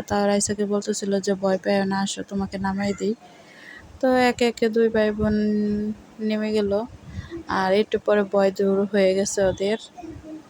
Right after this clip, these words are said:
তো একা একাই সাঁতার কাটতেছিল। আমার ছেলে বলতেছিল, "আম্মু,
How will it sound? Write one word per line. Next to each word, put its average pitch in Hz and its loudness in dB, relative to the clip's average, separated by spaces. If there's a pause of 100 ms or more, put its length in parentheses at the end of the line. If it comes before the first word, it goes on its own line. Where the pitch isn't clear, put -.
(640)
তো 202 0 (120)
একা 202 0
একাই 208 0
সাঁতার 208 0
কাটতেছিল। 208 -2
আমার 196 0
ছেলে 202 -2
বলতেছিল, 202 -2
"আম্মু, 202 0